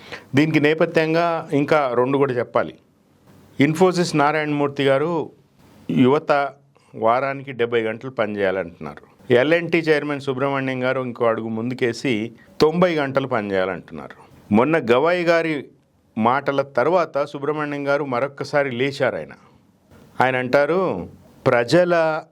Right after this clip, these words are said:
ఆర్థిక పరిస్థితి బాగుండడం వల్ల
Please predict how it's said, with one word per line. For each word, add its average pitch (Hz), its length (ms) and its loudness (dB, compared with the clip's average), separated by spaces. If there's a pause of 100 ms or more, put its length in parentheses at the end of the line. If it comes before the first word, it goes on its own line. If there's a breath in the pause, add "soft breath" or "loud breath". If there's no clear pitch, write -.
(100)
ఆర్థిక 151 500 -4
పరిస్థితి 135 840 -4
బాగుండడం 123 1000 -2
వల్ల 92 540 -2